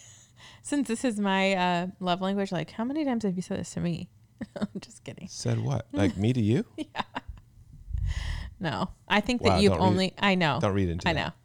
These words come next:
Speaker 1: You've only, I think you really do have come a long way in your words of affirmation for me, because I, for a long time, didn't feel like I heard that I was doing a good job from you for, like, you know, for a long time when <laughs> we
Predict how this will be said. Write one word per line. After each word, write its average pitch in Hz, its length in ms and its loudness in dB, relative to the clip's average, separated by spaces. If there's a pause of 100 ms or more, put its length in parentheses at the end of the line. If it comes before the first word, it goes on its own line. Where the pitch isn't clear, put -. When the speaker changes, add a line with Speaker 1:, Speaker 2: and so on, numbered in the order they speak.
Speaker 1:
You've 226 200 4
only, 233 300 4
I 220 80 2
think 311 220 0
you 247 100 4
really 175 400 2
do 170 120 -4
have 160 300 0 (440)
come 170 320 2 (340)
a 175 80 0
long 156 280 2
way 151 240 0
in 156 260 -2
your 147 320 -2
words 151 260 -2
of - 80 -6
affirmation 135 520 -6
for 127 120 -10
me, 110 140 -6
because 180 320 2
I, 170 220 4
for 190 160 2
a 165 60 4
long 160 180 2
time, 156 180 -2
didn't 156 240 -4
feel 151 100 -2
like 139 140 -4
I 127 80 -4
heard 165 420 0 (880)
that 156 120 -2
I 127 80 -2
was 143 160 -4
doing 135 380 -6 (340)
a 156 120 -6
good 104 180 -8
job 90 340 -8 (180)
from 127 180 -10
you 87 220 -8 (120)
for, 120 280 -8 (100)
like, 151 260 -6
you 170 60 -2
know, 135 200 -4 (480)
for - 220 -6
a 156 40 0
long 151 240 0
time 139 280 -2
when 151 100 2
<laughs> 180 120 0
we - 60 -10